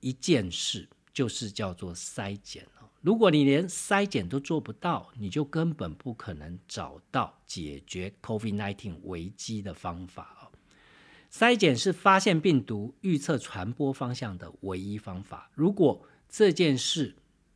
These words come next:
在公卫体系部门都做不到的话，其他清单上面你列上再多可做跟不可做的事项都无关紧要。在当时呢，美国的C D C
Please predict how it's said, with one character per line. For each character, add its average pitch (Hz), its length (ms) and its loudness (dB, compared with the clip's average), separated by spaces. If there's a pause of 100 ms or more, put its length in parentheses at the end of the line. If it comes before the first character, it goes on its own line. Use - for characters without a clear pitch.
(120)
在 131 240 2
公 147 400 0
卫 139 160 0
体 - 240 -14
系 117 160 -4
部 113 180 -8
门 85 240 -8
都 135 160 -4
做 143 200 -2
不 107 120 -8
到 139 220 0
的 104 100 -4
话， - 360 4 (340)
其 - 340 -4
他 165 280 4
清 170 280 -2
单 160 200 0
上 156 180 0
面 113 320 0
你 92 160 -6
列 151 380 4
上 110 280 0
再 147 240 2
多 117 360 -4
可 90 260 -6
做 123 260 0
跟 127 220 -4
不 151 100 -8
可 95 200 -8
做 131 200 -4
的 92 120 -8
事 - 200 0
项 131 240 2 (380)
都 147 360 2
无 95 200 -6
关 110 320 -4
紧 - 300 -16
要。 87 200 -12 (1900)
在 247 140 2
当 262 240 10
时 110 220 2
呢， 113 200 4
美 113 180 2
国 143 140 4
的 175 80 6
C 175 220 2
D 175 160 4
C 165 380 -2